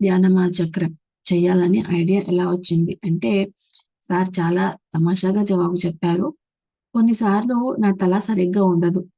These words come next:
నాకు కొంచెం సేపు పిచ్చెక్కుతుంది, అప్పుడు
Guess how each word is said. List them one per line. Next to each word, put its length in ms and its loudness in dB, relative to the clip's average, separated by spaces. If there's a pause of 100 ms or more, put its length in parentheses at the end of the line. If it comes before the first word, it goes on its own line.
(640)
నాకు 180 0
కొంచెం 280 -2
సేపు 300 -2
పిచ్చెక్కుతుంది, 720 -2 (300)
అప్పుడు 320 -6